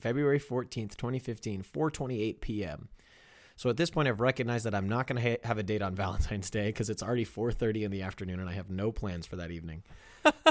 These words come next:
Speaker 1: Um, here it goes. "Happy Valentine's Day to all you single ladies out there.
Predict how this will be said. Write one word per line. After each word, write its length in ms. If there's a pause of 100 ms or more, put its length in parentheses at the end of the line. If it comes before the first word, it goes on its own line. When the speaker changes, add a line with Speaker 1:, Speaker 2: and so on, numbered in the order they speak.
(160)
Speaker 1:
Um, 400 (880)
here 180
it 60
goes. 340 (1300)
"Happy 260
Valentine's 540
Day 180
to 180
all 120
you 160
single 420
ladies 340
out 200
there. 320